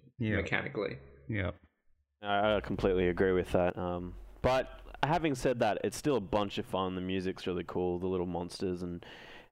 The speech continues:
Speaker 3: and the art is really, really nice. Um, I just would like a little bit more, uh,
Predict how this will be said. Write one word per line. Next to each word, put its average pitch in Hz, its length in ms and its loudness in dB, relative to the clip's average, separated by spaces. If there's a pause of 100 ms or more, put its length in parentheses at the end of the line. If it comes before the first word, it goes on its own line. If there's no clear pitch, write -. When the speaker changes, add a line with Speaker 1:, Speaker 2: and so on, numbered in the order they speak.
Speaker 3:
and 92 160 -8
the - 60 -10
art 90 340 2 (100)
is 92 200 -4 (120)
really, 107 380 2
really 87 220 0
nice. 85 540 -4
Um, 85 440 -4
I 90 100 -4
just - 260 -10 (180)
would 98 120 -4
like 90 180 2
a 95 40 -2
little 95 200 0
bit 87 200 -2
more, 87 380 0
uh, 85 360 2